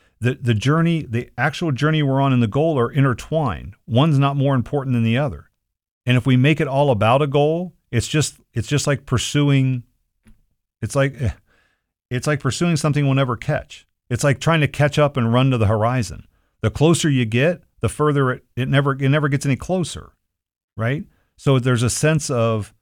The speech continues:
frustration. And there shouldn't be, 'cause it's about progress,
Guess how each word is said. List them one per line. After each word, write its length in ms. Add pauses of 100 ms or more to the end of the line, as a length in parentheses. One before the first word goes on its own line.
frustration. 720 (1900)
And 120
there 80
shouldn't 320
be, 220 (680)
'cause 180
it's 120
about 360
progress, 720